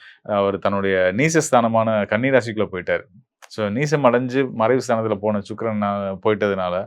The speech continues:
உங்க வாழ்க்கையில சுகபோகங்களுக்கு, சுகபோகங்களுக்கு இல்லாம, சின்ன ஒரு நிம்மதி கூட வழி இல்லாம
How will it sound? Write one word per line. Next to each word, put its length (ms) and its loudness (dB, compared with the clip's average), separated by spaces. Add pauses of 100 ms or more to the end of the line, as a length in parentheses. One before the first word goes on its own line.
(460)
உங்க 180 -2
வாழ்க்கையில 360 6 (100)
சுகபோகங்களுக்கு, 920 0 (540)
சுகபோகங்களுக்கு 640 -4
இல்லாம, 220 -2
சின்ன 320 -2
ஒரு 140 4
நிம்மதி 280 0
கூட 180 0
வழி 180 2
இல்லாம 320 2